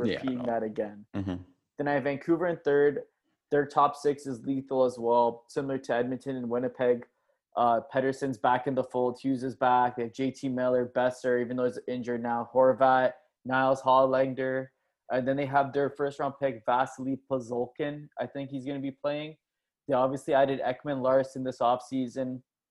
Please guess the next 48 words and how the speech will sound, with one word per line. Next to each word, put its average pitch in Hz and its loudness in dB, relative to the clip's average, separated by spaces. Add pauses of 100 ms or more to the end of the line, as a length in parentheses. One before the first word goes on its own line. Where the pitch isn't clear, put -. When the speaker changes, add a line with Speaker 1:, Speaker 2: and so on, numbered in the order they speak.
(440)
Speaker 2:
And 131 -6
then 131 -2 (100)
Demko 135 0
is 117 -4
now 127 -2
their 123 -2
for 131 -6
sure 143 -4
starter. 127 0
He's 123 -4
a 120 -4
great 127 -4
goalie, 123 -2 (260)
only 123 -6
twenty-five 123 -2
years 123 -6
old. 120 0
So 123 -2
he's 127 -8
gonna, 131 -6 (180)
I 127 0
think 143 -4
they'll 135 0
be 127 -6
fine 117 -4
there. 147 2 (480)
Then 139 -2
a - -8
surprise 170 0 (100)
pick 175 2 (100)
here. 147 2
I 143 2
have 156 0
the - -2
L 160 4
A 170 2
Kings 135 -8
making 135 -6
the 120 2
wild 127 4
card. - -6 (480)
The 127 -6
reason 185 0
I 185 0
say 170 -2
this 123 0
is 123 -8
because 127 -4